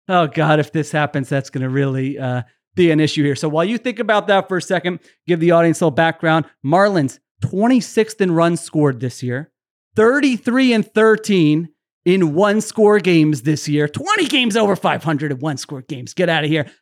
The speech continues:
Bottom half of the league in runs scored, home runs, stolen bases, O B P,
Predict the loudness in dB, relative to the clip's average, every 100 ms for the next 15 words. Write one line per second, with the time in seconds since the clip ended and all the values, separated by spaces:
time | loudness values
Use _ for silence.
0 | _ 0 2 2 2 2 0 0 0 2
1 | 2 0 0 0 2 0 -4 _ _ -4
2 | 0 2 0 0 2 2 2 -6 _ -2
3 | 4 4 4 2 2 0 -6 _ -4 4
4 | 6 6 4 4 2 2 -4 -10 -4 2
5 | 2 2 -2 0 0 0